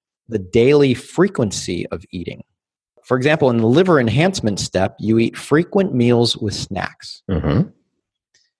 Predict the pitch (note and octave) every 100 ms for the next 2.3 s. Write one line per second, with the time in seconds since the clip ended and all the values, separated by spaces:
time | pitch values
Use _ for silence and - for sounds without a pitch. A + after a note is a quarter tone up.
0 | _ B2 B2 A#2+ D3+ D3+ C#3+ A#2 - -
1 | F3+ B3+ G3+ B2 G#2 G#2 G2+ F#2 G2 F#2
2 | F#2+ A#2+ C#3+